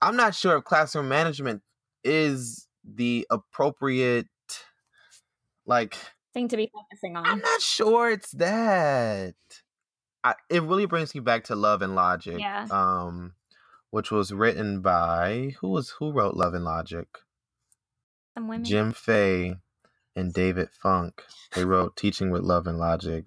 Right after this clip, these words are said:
Speaker 1: I, I lo-, I love that book as well. But it just makes so much sense. Um, I think when it comes to crisis, um,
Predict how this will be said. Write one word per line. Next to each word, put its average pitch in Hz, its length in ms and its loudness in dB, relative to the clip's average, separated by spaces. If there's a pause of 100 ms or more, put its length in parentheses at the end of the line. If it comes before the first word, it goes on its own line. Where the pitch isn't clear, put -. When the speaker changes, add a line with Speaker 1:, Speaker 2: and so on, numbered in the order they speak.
Speaker 1:
I, 82 320 2
I 87 100 4
lo-, 90 260 -2
I 95 60 6
love 90 260 2
that 85 180 -2
book 85 220 -4
as 87 140 -6
well. 85 440 -2 (500)
But 110 120 2
it - 20 -4
just 123 180 0
makes 127 240 0
so 117 120 2
much 101 240 0
sense. 92 540 0
Um, 87 560 0 (2500)
I 107 100 4
think 117 420 0 (140)
when 104 160 4
it 104 80 0
comes 107 260 2
to 98 80 -2
crisis, 98 920 0
um, 87 540 0